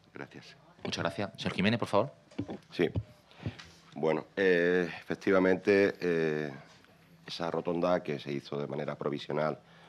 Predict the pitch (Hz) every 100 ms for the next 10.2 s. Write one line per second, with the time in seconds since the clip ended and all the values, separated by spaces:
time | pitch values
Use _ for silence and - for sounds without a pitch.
0 | - - 82 76 82 78 78 82 78 78
1 | 73 71 73 - - - - - - -
2 | 71 - - 71 76 78 - 76 73 76
3 | 71 69 67 67 76 71 - - - -
4 | - - 82 80 78 76 78 76 78 -
5 | 80 78 71 78 76 76 71 71 - _
6 | 82 78 - 80 76 78 73 - 85 82
7 | 98 - - - - - - _ - 80
8 | 76 73 73 71 71 80 - - 69 69
9 | 69 - 67 64 64 62 67 67 78 -
10 | - -